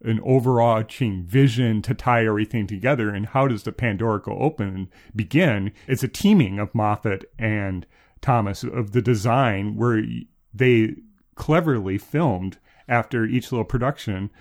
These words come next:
a scene for the Pandorica Open. So you have, uh, Vincent having strange visions and painting the exploding tardis. You have, uh,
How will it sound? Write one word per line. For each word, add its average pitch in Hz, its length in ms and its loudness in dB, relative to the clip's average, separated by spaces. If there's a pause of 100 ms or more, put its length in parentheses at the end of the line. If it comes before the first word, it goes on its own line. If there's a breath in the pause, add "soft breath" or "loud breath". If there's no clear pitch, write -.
(200 soft breath)
a 131 140 0
scene 156 460 2
for 120 320 -2
the 110 100 -4
Pandorica 110 540 -2
Open. 113 420 -4
So 107 140 -8
you 101 80 -4
have, 107 260 -6
uh, 104 140 -4
Vincent 110 540 -4
having 101 500 -2 (300 soft breath)
strange 110 380 -2
visions 120 520 0
and 95 180 -4
painting 113 480 -2
the 98 60 -4
exploding 104 480 -4
tardis. 139 560 -2
You 107 160 0
have, 98 420 -2
uh, 92 220 -2